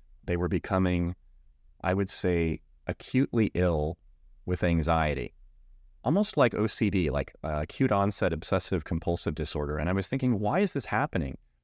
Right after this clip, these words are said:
And their parents would come in, and their parents were anxious as well and obsessive, almost like they were, uh, reacting to some kind of immediate trauma that had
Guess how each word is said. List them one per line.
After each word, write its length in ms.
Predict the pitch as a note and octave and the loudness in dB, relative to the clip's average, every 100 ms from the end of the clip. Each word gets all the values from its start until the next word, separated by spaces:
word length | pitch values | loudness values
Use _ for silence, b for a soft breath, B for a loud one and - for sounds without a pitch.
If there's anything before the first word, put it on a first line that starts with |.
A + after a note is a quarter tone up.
| - | 0
And 100 | A2+ | 2
their 80 | |
parents 380 | A#2 D3+ F#3+ F#3+ | 4 4 2 2
would 120 | G#2 | -2
come 180 | - E2 | 0 2
in, 40 | F#2 | 2
and 80 | |
their 80 | G#2 | 2
parents 480 | - C#3 G#3 C#3+ - | 0 0 2 2 0
were 280 | E2 D#2 D2+ _ _ _ - - - - - - | -2 -2 -4 _ _ _ -20 -20 -20 -20 -12 -2
anxious 480 | G2+ - - C3+ | 0 2 2 2
as 160 | C3+ A2 | 0 2
well 260 | A2+ G#2+ C#2 | 4 4 4
and 140 | G2+ | 0
obsessive, 640 | G2 - C3 B2 - D2 - - - _ | -2 -2 0 0 0 -8 -10 -18 -20 _
almost 340 | A2 C3+ D#3+ - | 0 2 2 4
like 200 | B2 - | 2 4
they 140 | A2 | 2
were, 360 | G#2+ G2+ F#2 F2 - - - - - _ | 4 4 2 -2 -8 -20 -20 -20 -20 _
uh, 360 | - E2+ E2 D#2+ D#2 _ - - - - - - | -4 -2 0 -4 -8 _ -20 -20 -20 -20 -18 -2
reacting 760 | G2 G#2+ G2 A2+ - G#2 E2 | 2 4 6 4 0 -2 -2
to 100 | D#2 | -2
some 260 | - - G#2 | -4 0 0
kind 320 | - G2 G2 | 0 0 2
of 260 | F2 D#2 - _ - - - | 0 -4 -10 _ -20 -20 -8
immediate 560 | F2+ F2+ G#2+ A2 G2+ - | -2 0 2 2 0 -4
trauma 600 | - - F#2 G2+ D2+ A#1+ - - _ - - - | -6 0 2 4 2 -2 -12 -20 _ -20 -20 -6
that 240 | E2+ E2+ | -2 -2
had 460 | - F2+ E2 D#2+ D#2 | -2 0 2 0 -4